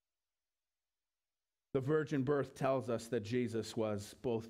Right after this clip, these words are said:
fully human and fully divine, born without sin, with the ability to deal with our sin. Emmanuel. Matthew's narrative is a bit curious, uh, for choosing this passage and then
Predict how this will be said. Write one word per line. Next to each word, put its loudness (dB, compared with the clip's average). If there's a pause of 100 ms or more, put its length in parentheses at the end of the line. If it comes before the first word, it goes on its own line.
fully 2
human 0 (680)
and -4
fully -2
divine, -6 (720)
born 2
without 0
sin, 2
with 0
the -4
ability 2
to -2
deal -2
with -2
our -6
sin. -10 (1200)
Emmanuel. 0 (1300)
Matthew's 2
narrative 2
is 0
a 2
bit -2
curious, -2 (760)
uh, 2 (460)
for 2
choosing 2
this 0
passage 0
and 2
then 2